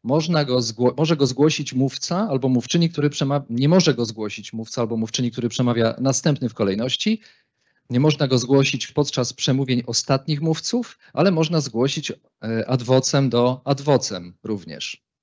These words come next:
Czy to jest jasne? Mam nadzieję, że, że to jest jasne. Zresztą komunikowaliśmy się, em, koleżanki i koledzy, wcześniej w tej sprawie i, i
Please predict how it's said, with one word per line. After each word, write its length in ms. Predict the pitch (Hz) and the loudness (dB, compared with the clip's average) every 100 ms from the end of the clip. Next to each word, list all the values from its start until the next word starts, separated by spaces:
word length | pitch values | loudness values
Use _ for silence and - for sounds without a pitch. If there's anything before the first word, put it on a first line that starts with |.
| _ _ _ _ _ _ _ _ _ _ _ _ | _ _ _ _ _ _ _ _ _ _ _ _
Czy 100 | - | -6
to 100 | 143 | 0
jest 340 | 147 139 - 117 101 - | 0 0 -4 -12 -14 0
jasne? 420 | 135 117 - - | 4 4 0 -6
Mam 140 | 117 | -6
nadzieję, 400 | 143 135 143 131 | -2 0 2 2
że, 420 | 123 - 117 117 113 | 2 0 0 0 -4
że 120 | - | -8
to 100 | 127 | -2
jest 200 | 113 107 | -2 -2
jasne. 280 | 170 165 151 | -2 0 0
Zresztą 320 | 127 143 139 | 0 0 0
komunikowaliśmy 800 | 123 131 127 123 110 123 123 110 | 2 2 2 0 0 -2 -2 -6
się, 320 | 101 110 107 107 _ _ _ _ | -6 -4 -6 -8 _ _ _ _
em, 300 | 95 95 95 | -10 -8 -6
koleżanki 460 | 92 110 117 113 113 | -2 0 2 0 -2
i 40 | |
koledzy, 340 | - 101 98 101 | -4 -6 -6 -4
wcześniej 380 | - - 113 | -2 0 -2
w 40 | 101 | -4
tej 120 | 98 | -6
sprawie 400 | - - 147 139 | -2 2 2 2
i, 220 | 120 120 _ | -2 -8 _
i 240 | 113 113 | -6 -6